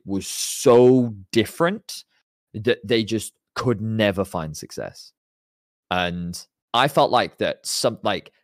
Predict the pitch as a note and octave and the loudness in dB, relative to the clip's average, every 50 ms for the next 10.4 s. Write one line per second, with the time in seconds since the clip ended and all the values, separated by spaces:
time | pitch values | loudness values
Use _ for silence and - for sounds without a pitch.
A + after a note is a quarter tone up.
0 | _ - A2+ B2+ D3 D3+ - G3 G3 G3 - F3 D#3 - - G3+ G3+ E3+ - - | _ -10 -4 -2 -2 -2 -2 -4 -4 0 0 0 0 0 0 0 0 0 0 -2
1 | A2 - A2+ G#2 G2+ F#2+ G#2 A2+ A#2 A2 B2 A#2+ G#2+ G#2 G2+ G2 G2 E2+ - A2 | -2 -2 -4 -6 -6 -4 -4 -4 -4 -4 -6 -4 -2 0 0 0 0 -2 -2 -2
2 | G2 E2 G2+ G2+ F#2 F2+ E2+ - - - - A2 A2 C3 D#3 E3 - _ - F#2+ | -2 -2 -2 -4 -4 -4 -6 -8 -8 -4 0 2 2 2 2 0 -4 _ -6 -6
3 | F#2 E2 - - F#2+ - G2+ F2+ E2+ D#2+ - - - _ _ _ _ - F#2 G#2 | -6 -6 -8 -10 -8 -6 -6 -6 -6 -6 -8 -12 -14 _ _ _ _ -10 -8 -6
4 | A2+ - - B2 A#2+ A2 G2 - _ _ _ - - A2+ G#2 E2 F2+ G2 E2+ - | -6 -4 -2 -2 -2 -2 -4 -6 _ _ _ -6 -4 -2 -2 -2 -4 -8 -8 -8
5 | - G2 A2 G#2+ - - - - A#2 A2 G#2 G#2 G2 G2 - - G2 G2 G2+ - | -4 -2 -2 -2 -2 -4 -4 -4 -4 -2 -2 -2 -4 -4 -2 0 2 2 2 0
6 | - A#2 F#2+ G2+ F2 D#2+ E2+ F#2 F2+ E2+ - E2 - F#2+ G2 G#2 A2 - C#3 C3 | -2 -2 -2 -2 -2 -2 -2 -2 -2 -2 -4 -6 -4 -4 -4 -2 -2 0 0 0
7 | D3 D#3 - - - F#3+ F#2+ - G#2+ F2 D#2+ - - - A#2 - - - D#2+ - | 0 -2 -2 -2 -2 -4 -4 -6 -8 -8 -8 -10 -6 -4 -4 -4 -4 -6 -8 -6
8 | - F#2+ D#2 - - - - F#2 F2+ F2 F2 E2+ E2 D2+ F#2 F2 E2 - - - | -4 -4 -4 -4 -6 -6 -6 -6 -4 -4 -4 -4 -4 -4 -4 -6 -6 -8 -8 -10
9 | E2+ D#2+ D#2+ F2 E2+ D#2+ D2 E2 - - G2+ F#2 F2 - F#2 E2 D#2+ F2 A2+ A2 | -10 -8 -6 -6 -6 -4 -4 -6 -6 -6 -6 -8 -6 -6 -8 -6 -2 -2 0 0
10 | F#2+ E2+ - D#2 C#2+ - - - | 0 -2 -6 -8 -10 -12 -12 -14